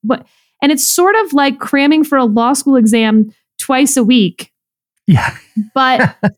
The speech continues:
Speaker 2: <laughs>
Speaker 1: some of the classes you're just more prepared for than others. <laughs>
Speaker 2: Yeah.
Speaker 1: And you're kinda trying to get notes from some of your classmates, some of which, like, send you their notes right away, some of which are like,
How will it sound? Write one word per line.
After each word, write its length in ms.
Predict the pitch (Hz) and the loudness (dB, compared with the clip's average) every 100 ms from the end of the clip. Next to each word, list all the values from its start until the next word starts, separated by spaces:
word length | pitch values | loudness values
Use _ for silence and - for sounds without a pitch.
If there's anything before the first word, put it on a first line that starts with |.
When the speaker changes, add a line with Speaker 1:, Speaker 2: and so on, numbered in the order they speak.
| _ | _
Speaker 2:
<laughs> 360 | _ _ _ - | _ _ _ -8
Speaker 1:
some 300 | - 311 302 | -4 0 0
of 140 | 330 | 0
the 80 | 285 | 0
classes 480 | 294 262 277 285 247 | 0 -2 0 2 2
you're 100 | 262 | 2
just 240 | 269 254 | 0 2
more 240 | 254 254 254 | 2 2 0
prepared 480 | 254 - 254 262 | -2 -2 -2 -2
for 240 | - 247 233 | 0 0 2
than 140 | 214 | 2
others. 560 | 214 214 196 277 - - - _ _ | 0 0 0 0 -2 -6 -10 _ _
<laughs> 40 | 359 - 466 466 - | -6 -2 -4 -4 -2
Speaker 2:
Yeah. 160 | 285 - - 403 285 | -2 -2 -6 -6 0
Speaker 1:
And 160 | 269 | 2
you're 100 | 262 | 2
kinda 280 | 240 320 339 | -2 -2 -2
trying 240 | - 311 | -2 0
to 60 | 294 | 2
get 160 | 254 240 | 2 2
notes 380 | 240 254 277 | 2 2 0
from 100 | 311 | 0
some 160 | 277 269 | 2 2
of 60 | 262 | 2
your 140 | 226 | 0
classmates, 880 | - 294 302 - 311 294 294 285 - | -2 -2 0 0 2 2 2 0 0
some 160 | 269 | 0
of 100 | 277 | 2
which, 220 | 262 262 277 | 2 0 0
like, 260 | 247 247 _ _ - | -2 -4 _ _ -8
send 260 | - 294 262 | 0 2 4
you 120 | 254 | 2
their 140 | 254 | 2
notes 240 | 254 254 277 | 2 0 0
right 140 | 254 | 0
away, 480 | 240 262 277 269 269 | 2 2 2 2 0
some 180 | 269 262 | 0 0
of 100 | 247 | 0
which 200 | 247 254 | 0 0
are 80 | |
like, 280 | 226 214 208 | 0 0 -4